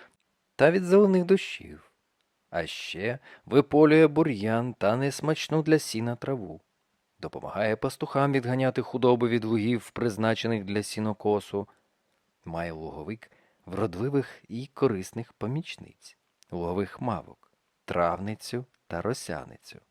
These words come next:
Цей луговик допомагає косарям заготовляти сіно. Особливо догоджає працьовитим.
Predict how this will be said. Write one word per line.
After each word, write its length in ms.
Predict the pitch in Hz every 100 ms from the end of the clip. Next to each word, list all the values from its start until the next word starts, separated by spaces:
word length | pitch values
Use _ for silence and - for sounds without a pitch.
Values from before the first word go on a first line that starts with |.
| _ _ _ _ _ _ _
Цей 220 | - 254
луговик 580 | 208 165 156 123 147 170
допомагає 640 | 143 123 117 107 135 135
косарям 640 | 131 127 127 - 127 131 - -
заготовляти 760 | 110 127 127 127 120 123 117 120
сіно. 440 | - 104 80 - - _ _ _ _ _ -
Особливо 560 | 78 - - 143 101
догоджає 540 | 120 123 151 127 117 113
працьовитим. 760 | - 113 - 101 101 101 104